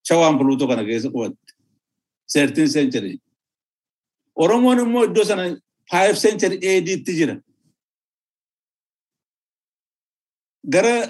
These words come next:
eh, century baay'ee booddeetu Amaarri shawaan Puluutoo san, sinin jedhu sana bira dhuftee qubatte,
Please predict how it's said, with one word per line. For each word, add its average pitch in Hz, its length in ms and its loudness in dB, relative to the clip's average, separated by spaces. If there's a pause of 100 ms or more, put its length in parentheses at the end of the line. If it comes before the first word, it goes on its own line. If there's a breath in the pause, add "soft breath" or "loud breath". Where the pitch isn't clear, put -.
(120)
eh, 143 380 -2 (440)
century 247 600 0
baay'ee 214 460 0
booddeetu 214 540 -4 (140)
Amaarri 185 640 -2 (480)
shawaan 190 640 0
Puluutoo 170 340 0
san, 143 160 2 (160)
sinin 143 300 2
jedhu 139 140 0
sana 135 200 -2 (420)
bira 156 180 0
dhuftee 151 280 -4
qubatte, 170 440 -2